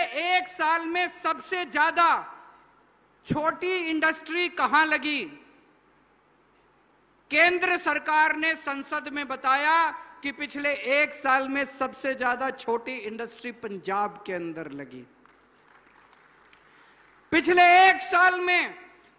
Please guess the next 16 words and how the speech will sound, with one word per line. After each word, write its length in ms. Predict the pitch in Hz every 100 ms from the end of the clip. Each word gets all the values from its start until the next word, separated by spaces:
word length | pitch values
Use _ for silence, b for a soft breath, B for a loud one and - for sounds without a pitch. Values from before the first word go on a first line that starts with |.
| _ 302
पचास 760 | 320 339 349 381 381 381 - 269
हजार 640 | 233 311 359 381 381 359 349
करोड़ 600 | 349 359 370 370 359 349
रुपए 440 | 339 330 349 339 349
की 120 | 339
इन्वेस्टमेंट 760 | 339 311 311 311 311 311 302 277
आ 100 | 269
चुकी 340 | 262 262 269
है 80 | 262
पंजाब 520 | 247 233 214 214 214 214
के 60 |
अंदर। 200 | 190 190
पचास 520 | 202 269 262 311 339 269
हजार 280 | 254 285
करोड़ 300 | 277 277 277
की 260 | 277 277